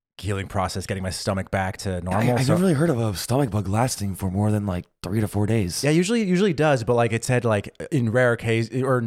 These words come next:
Speaker 1: you know, in some cases, it can go to, like, a week or ten days, whatever. And I, I
Speaker 2: And of course, that's what you got.
Speaker 1: That's what I got. So, uh,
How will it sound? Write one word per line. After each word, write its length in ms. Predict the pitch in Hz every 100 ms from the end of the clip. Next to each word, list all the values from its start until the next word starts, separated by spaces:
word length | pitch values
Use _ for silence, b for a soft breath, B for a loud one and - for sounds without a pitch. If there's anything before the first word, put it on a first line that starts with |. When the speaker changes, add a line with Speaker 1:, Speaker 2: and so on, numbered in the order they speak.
| 120
Speaker 1:
you 80 |
know, 120 | 113 95
in 40 |
some 300 | - 127 110
cases, 480 | - 98 92 117 104
it 80 | 95
can 300 | - 98 98
go 180 | 95 92
to, 80 | 95
like, 420 | 92 92 - - -
a 60 | 95
week 320 | 95 98 -
or 60 |
ten 200 | 92 101
days, 240 | 95 98 98
whatever. 300 | 110 107 104
And 100 | 95
I, 80 | 87
I 120 | -
Speaker 2:
And 100 | 110
of 100 | 135
course, 260 | - 139 110
that's 120 | 110
what 80 | -
you 40 |
got. 220 | 107 95 -
Speaker 1:
That's 180 | - 117
what 100 | 110
I 120 | 87
got. 240 | 82 78 78
So, 260 | 98 85
uh, 160 | 92 92